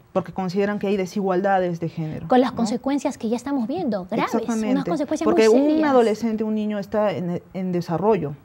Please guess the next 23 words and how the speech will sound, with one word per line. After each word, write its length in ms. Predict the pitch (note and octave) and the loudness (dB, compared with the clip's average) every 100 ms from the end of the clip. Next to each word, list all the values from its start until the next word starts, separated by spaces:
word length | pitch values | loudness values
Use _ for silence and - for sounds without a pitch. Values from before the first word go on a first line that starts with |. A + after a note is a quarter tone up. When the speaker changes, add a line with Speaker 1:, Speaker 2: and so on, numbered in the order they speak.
| _ _ - | _ _ -8
Speaker 2:
Está 200 | B3 D4+ | -4 -2
en 60 | G4 | 0
una 120 | F#4 | 0
etapa 260 | D4+ D4 D#4 | 0 0 2
vulnerable. 680 | A#3 A3+ A3 A3 G3 A#3+ | 6 6 4 0 -2 0
Speaker 1:
Exacto. 220 | A3 A#3 A3+ | 2 4 6
Speaker 2:
Me 100 | A#3+ | 6
decía 260 | C4+ E4 | 6 4
un 160 | E4+ D#4 | 4 4
niño, 260 | E4 A#3+ | 4 4
¿eh? 200 | A3 F4+ - - - | 4 0 -4 -16 -2
Un 80 | B3+ | 4
Speaker 1:
Ujú. 80 | |
Speaker 2:
niño 240 | E4 E4+ D4 | 6 6 4
me 100 | B3 | 2
decía, 260 | B3 C4+ | 0 -2
"Nosotros 300 | A#3+ A#3+ E4 | -2 -2 -2
estamos 340 | D#4 D#4 D4+ A#3 | -2 -2 0 0
vulnerables", 800 | E4 F#4 B3+ A3+ A3 A3+ C4 A3+ | 2 0 0 -2 -2 -4 -2 0
y 80 | |
en 80 | A3+ | 0
esa 260 | C#4+ A#3 G#3+ | -2 -4 -2
vulnerabilidad, 1000 | C4 C#4+ A#3+ A3 G#3+ G#3+ G#3 G#3 B3+ | 2 4 2 0 -2 -2 -2 -2 -2